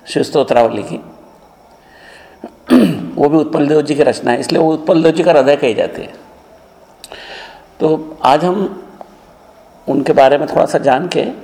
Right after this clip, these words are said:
अब हम अध्ययन, अंतिम अध्याय के इसमें जो हैं <clears throat> पढ़ रहे हैं। पिछली बार हमने तीन गुणों के बारे में जाना था कि सत्वगुण, रजोगुण और तमोगुण,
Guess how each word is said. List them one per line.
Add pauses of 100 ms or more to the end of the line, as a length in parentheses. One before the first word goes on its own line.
(640)
अब
हम
अध्ययन,
अंतिम
अध्याय
के
इसमें
जो
हैं (600)
<clears throat>
पढ़
रहे
हैं। (300)
पिछली
बार
हमने (680)
तीन
गुणों
के
बारे
में
जाना
था (1400)
कि
सत्वगुण, (260)
रजोगुण (320)
और
तमोगुण,